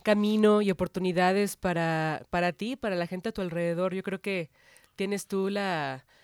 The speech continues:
genialidad y la fuerza de trabajo para ser exitoso donde quiera que estés.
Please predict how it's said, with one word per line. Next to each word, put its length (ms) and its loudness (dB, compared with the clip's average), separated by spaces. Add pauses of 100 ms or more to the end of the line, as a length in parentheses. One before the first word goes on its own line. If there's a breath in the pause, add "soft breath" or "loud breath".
(220 soft breath)
genialidad 840 0 (140)
y 760 -6
la 220 -6
fuerza 400 -4
de 120 -2
trabajo 800 -4 (100)
para 460 -6 (500)
ser 200 -4
exitoso 480 -4
donde 260 -2
quiera 240 -4
que 100 -10
estés. 420 -6